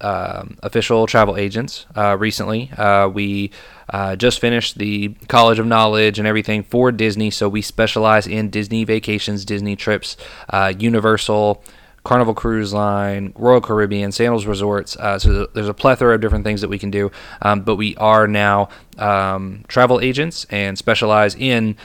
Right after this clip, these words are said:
Disney, Universal, and, and some other things out there. So if you guys are looking to take a trip,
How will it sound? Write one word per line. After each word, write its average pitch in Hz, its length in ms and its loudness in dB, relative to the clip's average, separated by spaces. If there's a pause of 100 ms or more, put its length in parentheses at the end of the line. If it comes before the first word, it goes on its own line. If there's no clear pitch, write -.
(140)
Disney, 104 400 0
Universal, 101 800 0
and, 98 240 -6
and 98 100 -8
some 101 120 -6
other 98 140 -2
things 98 280 -4
out 98 180 0
there. 98 160 -2
So 107 140 -2
if 101 80 -2
you 107 80 -4
guys 117 140 2
are 110 40 -2
looking 123 280 -2
to 113 60 -2
take 110 200 0
a - 20 -6
trip, - 320 0